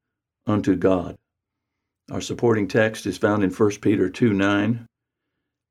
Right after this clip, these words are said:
"But you are a chosen generation, a royal priesthood, a holy nation,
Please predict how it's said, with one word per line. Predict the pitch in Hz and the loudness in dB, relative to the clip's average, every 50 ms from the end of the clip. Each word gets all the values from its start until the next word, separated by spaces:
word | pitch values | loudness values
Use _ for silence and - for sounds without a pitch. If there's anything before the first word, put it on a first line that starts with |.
| _ - | _ -18
"But | - 110 110 98 98 95 | -4 0 2 2 2 2
you | 95 110 131 151 147 123 101 95 92 98 - | 2 6 8 8 8 8 8 6 4 4 2
are | - 101 98 92 | 0 2 4 4
a | 90 | 4
chosen | - - 113 117 120 117 101 110 98 92 | 4 4 4 6 6 4 4 2 0 2
generation, | 90 120 113 107 101 92 104 110 104 98 - - - 120 - _ _ _ _ _ _ _ _ _ _ _ - | 4 4 4 4 4 4 4 2 2 0 -4 -8 -10 -10 -12 _ _ _ _ _ _ _ _ _ _ _ -6
a | 101 98 | -4 0
royal | 95 107 117 113 107 101 | 4 6 8 8 8 6
priesthood, | - - 123 117 113 - - - 92 82 76 | 4 4 4 4 4 2 0 0 0 0 0
a | 78 | -4
holy | - - 120 117 110 107 92 | 0 4 4 6 6 6 4
nation, | 90 90 98 107 104 101 - - - - - | 4 4 2 2 2 0 -2 -6 -10 -12 -12